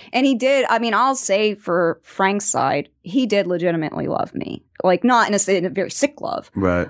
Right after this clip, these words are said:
Speaker 1: But it wasn't like, "I'm gonna hurt this child."
Speaker 2: Right.
Speaker 1: It was like, "I love her so much," you know, like, obsessive love.
Speaker 2: Yes.
Speaker 1: It's actually when, um,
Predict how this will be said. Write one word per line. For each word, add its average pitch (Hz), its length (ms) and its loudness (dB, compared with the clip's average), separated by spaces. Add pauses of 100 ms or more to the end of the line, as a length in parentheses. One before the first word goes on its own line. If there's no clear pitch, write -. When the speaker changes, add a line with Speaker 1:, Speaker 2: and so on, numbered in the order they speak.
Speaker 1:
But 214 280 2
it 233 160 2
wasn't 254 300 2
like, 220 220 -4
"I'm 233 100 2
gonna 190 260 0 (540)
hurt 254 240 2
this - 180 -4
child." 175 460 2
Speaker 2:
Right. 180 220 4
Speaker 1:
It 226 40 6
was 220 220 0
like, 196 140 -10 (720)
"I 262 300 4
love 240 400 2
her 196 360 -4
so 233 640 0
much," 233 680 -4
you 226 140 0
know, 202 120 4
like, - 160 0
obsessive - 640 -4
love. - 400 -2
Speaker 2:
Yes. 92 500 2
Speaker 1:
It's - 160 -14
actually 220 420 0
when, 196 240 0
um, 170 400 -2